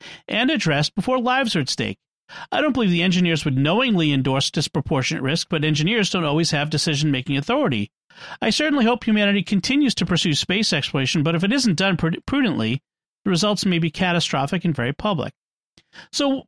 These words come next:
that, thank you, Alan, for sending that in. Wh-, so what do y'all think? Does, is Alan's concern justified?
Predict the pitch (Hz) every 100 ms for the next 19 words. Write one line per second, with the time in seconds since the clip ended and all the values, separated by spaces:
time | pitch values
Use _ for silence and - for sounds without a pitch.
0 | - 196 226 - 233 226 220 160 175 196
1 | 170 190 175 165 143 147 226 - 214 -
2 | - 254 302 285 247 185 - 185 175 _
3 | - 202 175 - - 202 240 262 - 240
4 | 254 247 226 226 294 294 311 339